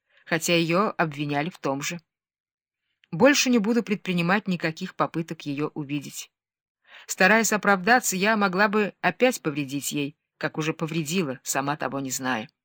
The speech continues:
Моя верная Малиновка не забывает меня. Увидев у меня в комнате Готлиба без его кота,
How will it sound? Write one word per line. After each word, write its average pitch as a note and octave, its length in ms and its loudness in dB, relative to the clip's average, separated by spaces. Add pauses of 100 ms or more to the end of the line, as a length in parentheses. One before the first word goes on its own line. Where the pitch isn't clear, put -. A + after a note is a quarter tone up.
(1700)
Моя F3+ 280 4
верная F3 340 2
Малиновка F3 600 0
не F3+ 100 0
забывает D3+ 600 0
меня. F3 360 -6 (680)
Увидев F3+ 500 2
у F#3+ 80 0
меня F#3 280 4
в - 80 -10
комнате F3+ 420 0
Готлиба E3 520 -2
без D3+ 200 -2
его E3 260 0
кота, F3+ 480 0